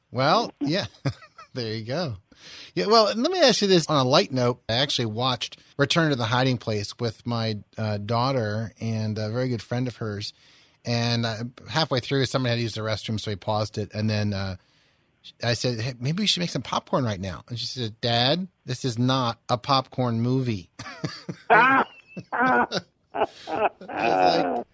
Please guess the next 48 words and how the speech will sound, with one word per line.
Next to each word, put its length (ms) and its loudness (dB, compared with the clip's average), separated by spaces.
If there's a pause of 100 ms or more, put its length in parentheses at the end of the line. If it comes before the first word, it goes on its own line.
(140)
"Oh, 440 4
I 120 6
guess 300 4
you're 180 2
right. 360 6
I 120 4
can't 280 0
even 260 0
weasel 380 2
you 200 4
in." 80 -2
It 80 -4
was, 180 0 (240)
you 100 -6
know, 120 2
weasel 340 4
you 80 4
into 120 4
making 360 6
some 280 4
for 260 0
dear 280 2
old 220 2
Dad. 460 2 (600)
And 160 -4
then, 340 4 (500)
so 640 4 (120)
I 80 -6
was 100 4
like, 200 0 (140)
"You 100 2
know 180 2
what? 180 4
I 100 6
probably 360 4
shouldn't 260 2
be 100 4
munching 360 2
on 160 2
popcorn 500 0
while 200 2
I'm 80 -2
watching 680 0
this 240 -2
particular 640 -2
film." 400 -4
So 260 -4
I, 260 0